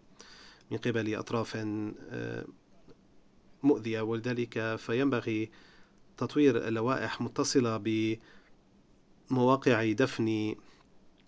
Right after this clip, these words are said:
الحيوانات المصابة بالجمرة الخبيثة،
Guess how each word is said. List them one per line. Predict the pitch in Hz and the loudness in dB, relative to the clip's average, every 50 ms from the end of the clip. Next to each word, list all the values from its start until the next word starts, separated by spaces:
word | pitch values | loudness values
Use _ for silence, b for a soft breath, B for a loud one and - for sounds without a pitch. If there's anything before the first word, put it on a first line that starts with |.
| _ - - - | _ -10 -6 -4
الحيوانات | 117 - - - 117 117 117 120 127 131 120 | -2 0 0 0 0 0 2 2 2 2 0
المصابة | - 117 120 - 117 110 | 0 -2 -2 -2 -2 -2
بالجمرة | 104 107 117 120 120 113 | -2 -2 -2 0 0 0
الخبيثة، | 107 107 104 - - - - - 120 104 131 139 139 - 117 113 113 | -2 -4 -6 -6 -8 -8 -6 -6 -2 0 2 0 0 0 -2 -4 -6